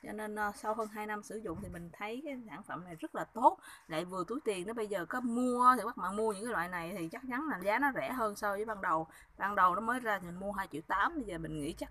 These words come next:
cũng cỡ một triệu hoặc mấy trăm thôi. Bạn thử search ha, Asus ZenBuds, Zen là Z Z E này,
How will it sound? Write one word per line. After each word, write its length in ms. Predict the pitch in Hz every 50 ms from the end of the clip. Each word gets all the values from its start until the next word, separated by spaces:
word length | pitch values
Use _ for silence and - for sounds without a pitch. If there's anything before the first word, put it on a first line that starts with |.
| -
cũng 120 | - 175 -
cỡ 200 | - 143 170 240
một 120 | 240 196 165
triệu 260 | - 147 147 165 180 190
hoặc 220 | 190 170 - -
mấy 140 | 180 202 254
trăm 300 | - - 233 202 208 208
thôi. 140 | 220 202 196 - - - - - _ -
Bạn 200 | 208 175 175 196
thử 200 | - 160 180 262
search 260 | - - 180 160 -
ha, 240 | - 214 220 208 -
Asus 760 | - 180 202 196 - - - 269 302 - - - - 185 180
ZenBuds, 360 | 214 220 220 220 208 - - - - - - - - - - _ _ -
Zen 260 | 208 208 208 208 202
là 240 | 190 175 170 170 - - - - - -
Z 140 | 214 233 320 - - - - -
Z 160 | 254 285 415 - - - -
E 380 | - - 196 202 202 202 196 196 - - - -
này, 220 | - 170 170 165